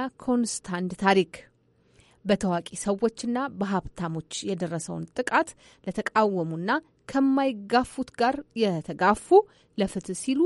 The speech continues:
ራሳቸውን አደጋ ላይ የጣሉ ዛሬ ታሪክ ሰርተዋል። በስተመጨረሻ መልሶ ቢከስ ክፉኛ ሊጎዳቸው ይችል ነበር፣ ሀብታም ሰው በመሆኑ።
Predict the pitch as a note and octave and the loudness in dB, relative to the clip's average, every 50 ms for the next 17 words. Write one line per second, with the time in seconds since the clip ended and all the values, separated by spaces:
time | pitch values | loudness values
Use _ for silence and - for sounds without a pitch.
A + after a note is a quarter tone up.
0 | G4 - - B3+ A#3 G#3 A3 - - C#4 - - _ - - G3 G3 A#3 A#3+ - | 0 0 0 2 2 2 2 2 -2 -6 -6 -8 _ -10 -8 -6 -4 -4 -4 -2
1 | G#3 G#3 F#3 F#3 E3 F3 E3 D#3+ C#3+ C#3+ C#3+ D#3+ F#3 G3+ - - A3 B3 C4+ D4 | -2 0 0 0 -2 -2 -2 -4 -4 -6 -6 -6 -6 -8 -4 0 2 4 4 4
2 | F4 E4+ _ _ _ _ _ - - F#3 D#3 D#3 D#3+ C#3+ A3 A#3+ - _ _ _ | 4 2 _ _ _ _ _ -10 -8 -6 -6 -6 -6 -8 -10 -10 -12 _ _ _
3 | - - G#3+ D#3+ D3 - - - E3 - _ - G3+ G3 E3+ D3 - - _ _ | -8 -6 -6 -6 -6 -8 -10 -12 -12 -6 _ 4 4 4 4 2 0 -6 _ _
4 | _ _ _ - - - - - _ - G#3 - - - A#3 A#3+ A3+ G3+ - - | _ _ _ -20 -20 -20 -20 -6 _ -2 -2 -2 -4 -2 0 2 2 0 0 -2
5 | E3 D3+ D#3 D#3+ - A3 A3+ A#3 - - _ G3 G3 G3 G#3+ A#3 A#3+ A3+ G#3 G#3 | -6 -8 -8 -4 0 2 2 2 0 -2 _ -4 -2 0 0 0 0 0 -2 -4
6 | - - - E3+ D3+ B2+ - - - _ - E3 D#3+ E3 G#3 A3 - C#4 C#4 C#4 | -4 -4 -6 -6 -6 -6 -6 -10 -14 _ -14 -12 -6 -4 -4 -2 0 -2 -2 0
7 | - - - - - - - - B3+ - - D4+ C#4+ C#4 C4+ C4+ C4+ C#4 C#4+ - | -2 -4 -6 -8 -12 -14 -14 -14 -4 2 4 6 6 6 6 4 4 2 0 -4
8 | _ A3+ A3+ F#3 G3 F#3 D#3+ C#3+ C#3 - - - F3+ E3 E3 A3+ G#3+ A3+ A#3 G#3+ | _ -4 2 4 4 4 4 2 -2 -4 -4 -4 -4 -2 0 0 4 4 4 4
9 | F3+ - - - - _ _ _ _ _ _ _ _ _ - - F#3+ F3+ - - | 4 0 -2 -2 -2 _ _ _ _ _ _ _ _ _ -4 -2 0 0 -2 -4
10 | - E3+ D#3+ B2 - - - C3+ D#3+ E3 F#3 F3+ G3+ G3+ | -10 -16 -14 -14 -12 -10 -8 -6 -4 -2 0 2 2 2